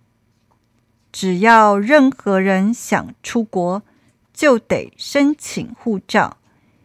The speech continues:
你也可以说，任何人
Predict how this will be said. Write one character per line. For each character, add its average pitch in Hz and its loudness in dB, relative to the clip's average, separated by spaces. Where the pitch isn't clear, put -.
你 247 4
也 254 4
可 254 -2
以 220 0
说， 226 0
任 339 4
何 220 0
人 202 0